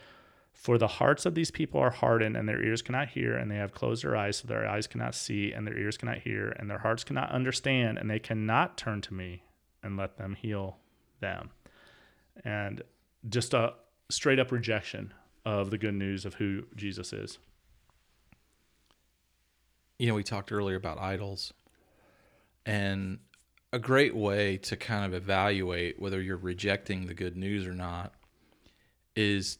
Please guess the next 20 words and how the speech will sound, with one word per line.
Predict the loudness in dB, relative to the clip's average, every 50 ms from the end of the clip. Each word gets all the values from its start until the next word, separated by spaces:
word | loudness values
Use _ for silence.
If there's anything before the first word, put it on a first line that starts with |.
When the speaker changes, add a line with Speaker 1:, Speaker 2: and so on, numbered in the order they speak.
| _
Speaker 2:
to | -6 -4 -2 0 0 0 2 0 0 -2 -2 -6 -8 -12 _ _ _ _ _ _ _ _ _ _ _ _ _ _ _ _ _ _ _ _ _ 0
really | 4 8 10 10 10 10
do | 10 10 8 8
an | 8 8
inventory | 6 4 2 2 0 0 -2 -2 -2 -2 -2 -2 -2 -2 -2 -2
of | 0 0 2 2 0 2
what's | 6 6 6 6 6 4
on | 4 6 4
the | 2
table. | 0 0 2 2 2 0 -2 -6 -12 -14 -18 _ _ _ _ _ _ _ _ _ _ _ _ _ _ _
What's | -8 -4 -2
on | -2
the | -2 0
table? | 2 0 0 0 -2 -6 -8 -18 -18 -18 -12 -4 2
I | 4
mean, | 4 4
like, | 4 2
how | 0 -2 -2 -2
many | 0 0 0 -2
people, | -2 -2 -2 -2 -2 0 0 0 2 0 -2 -4